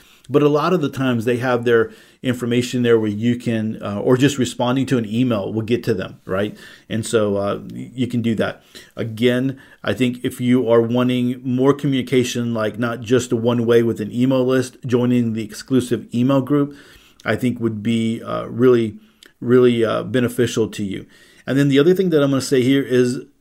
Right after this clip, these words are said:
support those websites that are providing content for you. Um, I think that's going to be very important. You know, I was reading, uh, an article this, so it re-, really wasn't an article, it was kind of a blog post,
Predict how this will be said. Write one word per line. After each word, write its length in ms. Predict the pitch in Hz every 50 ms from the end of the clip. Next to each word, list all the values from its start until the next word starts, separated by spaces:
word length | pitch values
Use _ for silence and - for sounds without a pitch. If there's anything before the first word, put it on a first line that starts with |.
| _ -
support 880 | - - - - 139 - - - - - 135 143 151 156 151 156 _ _ _ _ _ _ _ -
those 420 | 123 123 123 127 123 117 123 - - _ -
websites 840 | 113 117 117 113 113 - - - 117 107 104 104 104 104 - - - _ _ _ _ - -
that 220 | 117 117 113 110
are 60 | 110
providing 540 | 104 - - 120 104 110 104 104 104 107 104
content 460 | 104 - - 104 101 - 104 101 104
for 160 | - - 101
you. 280 | 95 95 104 98 98 - _ _ _ _ - - _ _ -
Um, 360 | - 98 101 101 113 - -
I 140 | - 120 123
think 240 | 120 135 135 120 -
that's 220 | 139 123 120 120
going 220 | - 131 127 123 120
to 60 | 117
be 160 | 110 117 113
very 480 | 101 110 117 113 113 117 117 117 113 113
important. 640 | 117 110 101 104 - 110 107 110 - 101 101 - - _ _
You 100 | 127 127
know, 140 | 127 123 117
I 20 |
was 200 | 113 123 120 117
reading, 500 | 127 131 135 131 135 135 131 131 120 123 - - - - - - _ _
uh, 240 | - 110 101 110 117
an 140 | - 120 123 120
article 720 | - 123 120 127 127 127 - 127 123 120 113 110 113 - _ _ _ _
this, 340 | - 131 110 123 127 120 -
so 160 | - 120 110
it 100 | 117 131
re-, 180 | 127 123 139 151
really 260 | 156 156 175 185 165
wasn't 240 | 139 135 120 127 117
an 80 | 110 107
article, 300 | 110 107 107 104 110 113
it 20 |
was 100 | 110 104
kind 160 | - 139 127
of 80 | 117 120
a 60 | 110
blog 320 | 107 107 110 101 101 101
post, 360 | - 101 95 90 - - -